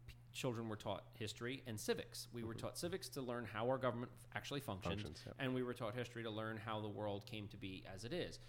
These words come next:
Speaker 1: But we've now condensed that into this sort of arbitrary, gushy sort of topic called social
Speaker 2: So,
Speaker 1: studies,
Speaker 2: mm-hmm.
Speaker 1: which is really just a collection of various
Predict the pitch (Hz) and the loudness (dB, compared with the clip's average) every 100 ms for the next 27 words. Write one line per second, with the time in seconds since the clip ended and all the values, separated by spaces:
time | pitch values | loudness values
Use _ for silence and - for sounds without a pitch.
0 | - - 120 127 123 135 131 107 101 120 | -10 -4 0 2 4 2 2 -2 0 0
1 | 175 - 113 101 101 104 101 117 104 92 | 0 0 2 2 -2 -2 -2 -2 0 0
2 | 98 98 110 101 95 117 117 104 101 - | 0 -2 -2 -2 -2 -2 -2 -4 -4 -2
3 | 107 101 - 117 - - 90 - 196 - | -2 -2 -2 -4 -4 -6 -4 -2 -2 -2
4 | 101 - 87 87 95 98 131 - - - | -2 0 -2 -2 -2 -2 -6 -8 -16 0
5 | 131 131 131 120 110 156 202 120 107 117 | 2 4 2 2 2 2 4 0 -4 -4
6 | 113 107 - 101 98 101 98 95 - - | 0 0 0 -4 2 2 2 0 -2 -4